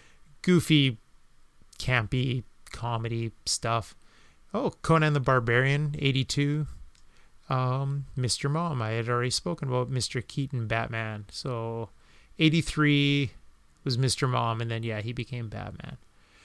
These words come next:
The Rockies, Superman two was nineteen eighty. Superman two is my favorite one with Zod. So that believes, uh, belongs up there. Turner and Hooch, Raising It. I'm done. Oh, Three Men and a Baby.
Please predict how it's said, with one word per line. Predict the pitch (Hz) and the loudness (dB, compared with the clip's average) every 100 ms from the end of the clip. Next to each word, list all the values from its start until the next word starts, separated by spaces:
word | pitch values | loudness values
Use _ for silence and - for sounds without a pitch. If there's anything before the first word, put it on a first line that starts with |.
| - _ - | -20 _ -6
The | 131 | 2
Rockies, | 143 143 151 143 139 | 4 4 0 0 0
Superman | - - 170 165 151 139 117 104 | 0 2 0 0 0 0 -2 -4
two | - - - 160 170 | -6 -6 -4 -2 0
was | 139 123 | 0 0
nineteen | 123 123 120 131 120 | 0 0 0 -2 -2
eighty. | 113 110 110 101 - _ | -2 -4 -6 -6 -12 _
Superman | - - 165 190 165 | -2 -2 2 4 4
two | - 147 | 2 2
is | 127 | 4
my | 131 117 | 2 2
favorite | 113 127 123 123 | 0 0 0 0
one | 123 123 123 123 | 0 0 0 -2
with | 123 | -2
Zod. | 110 113 110 113 110 - - _ _ _ _ _ _ _ _ | 0 0 0 0 -4 -12 -20 _ _ _ _ _ _ _ _
So | - 123 | -8 -2
that | 120 | -2
believes, | - 135 120 | 0 -2 -2
uh, | 127 - - | -4 -6 -8
belongs | 127 123 123 120 | -2 0 2 0
up | 127 - | -2 -2
there. | 127 120 120 - - - - | -2 0 -2 -8 -18 -20 -12
Turner | - 147 135 | -2 0 0
and | 127 | 0
Hooch, | 104 127 113 - | 0 -2 -4 -6
Raising | 123 123 120 | -6 -4 -6
It. | 123 - - | -10 -16 -6
I'm | 160 139 | 0 0
done. | 104 107 120 - - _ - - | 0 -6 -10 -18 -20 _ -14 -6
Oh, | 226 123 - - | -4 -4 -10 -20
Three | - 143 135 | -10 -6 -4
Men | 131 | -6
and | 123 120 | -6 -8
a | |
Baby. | 117 113 107 - | -8 -10 -12 -16